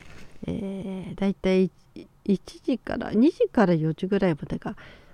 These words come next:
音楽なんですね。いろいろとね。それも懐かしい歌がいっぱい聴けたりしてね、いいなと思って聴いたりしてますね。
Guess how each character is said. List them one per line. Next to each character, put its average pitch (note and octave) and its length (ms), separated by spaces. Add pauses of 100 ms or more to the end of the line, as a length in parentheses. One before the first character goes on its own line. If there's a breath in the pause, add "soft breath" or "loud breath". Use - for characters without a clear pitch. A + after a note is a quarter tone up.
(220 loud breath)
音 G3 220
楽 - 240
な - 120
ん F3 120
で F#3+ 80
す - 100
ね。 A#3+ 80
い A3 100
ろ F3+ 120
い D#3+ 80
ろ D#3+ 100
と - 160
ね。 F#3 380
そ - 120
れ B3 80
も A3+ 100
懐 G3+ 280
か G#3+ 80
し - 160
い G3+ 80
歌 F#3 160
が E3+ 120
い - 20
っ D#3 40 (120)
ぱ E3+ 80
い E3+ 80
聴 - 180
け E3+ 120
た - 120
り F3 140
し - 60 (100)
て D#3+ 80 (100)
ね、 D#3+ 160 (720 loud breath)
い F3 140
い - 20
な D3 300
と - 120
思 - 100
っ - 40 (220)
て - 80 (840 loud breath)
聴 E3+ 120
い D3+ 40
た - 160
り - 80
し - 80
て - 120
ま D3 140
す - 140
ね。 G3 320